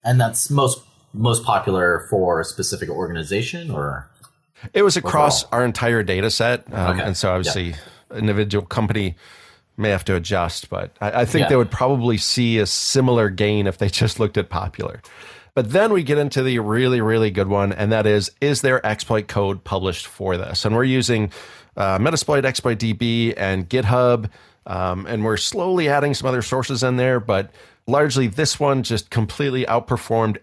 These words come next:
Speaker 2: everything else and then finally, at the end, we had perfect information. And this is using E P S S, which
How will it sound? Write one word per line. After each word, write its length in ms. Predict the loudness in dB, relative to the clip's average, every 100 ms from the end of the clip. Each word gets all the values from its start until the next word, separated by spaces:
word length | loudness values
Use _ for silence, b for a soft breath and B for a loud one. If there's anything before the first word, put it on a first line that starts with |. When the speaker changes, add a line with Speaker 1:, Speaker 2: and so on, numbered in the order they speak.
| _
Speaker 2:
everything 420 | -2 0 0 0 2
else 480 | 2 2 -2 -8 -12 b b b b b 0
and 160 | 4
then 280 | 4 4 2 -2
finally, 320 | 0 2 2
at 100 | 2
the 140 | 2 2
end, 260 | 4 2 0
we 120 | 0
had 220 | 2 0
perfect 360 | -2 -2 -2 -4
information. 600 | -6 -6 -4 -4 -2 -2
And 120 | 2
this 160 | 2 2
is 160 | 0 B B B B
using 340 | 0 2 2
E 80 | 0
P 160 | 0 -2
S 180 | 0 0
S, 320 | 0 -2 -2
which 160 | -4